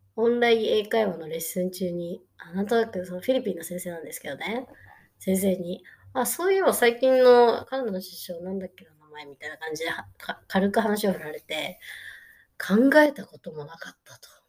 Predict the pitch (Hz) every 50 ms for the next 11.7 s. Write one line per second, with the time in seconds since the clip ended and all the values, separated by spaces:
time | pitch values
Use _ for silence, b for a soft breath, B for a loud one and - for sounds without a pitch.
0 | _ _ _ _ _ _ _ _ - - 180 180 196 220 233 226 226 226 226 -
1 | 220 208 190 165 156 143 139 143 185 190 - - - 208 214 214 208 208 202 196
2 | 175 175 165 165 - - 175 170 160 151 147 143 - - - 156 160 165 165 165
3 | 160 160 - - b b b b b b b b b b b b _ - - 190
4 | 180 - - 214 220 214 208 208 196 190 - - - _ _ _ - - 180 -
5 | 220 190 147 139 - - - - - - - 214 240 233 233 226 220 220 226 226
6 | 226 220 220 220 214 185 180 - 143 - 139 135 143 143 - - - 139 - -
7 | - - 220 196 196 - - 208 214 - 202 208 214 220 254 - - - - _
8 | - _ _ _ _ _ B B B B B B B B B _ 196 175 170 180
9 | - 196 196 - 180 175 170 160 160 165 - - _ _ _ _ _ _ _ B
10 | B B B B B B B B B B B B B B B B _ _ _ _
11 | _ _ _ _ _ 180 170 165 160 160 180 - -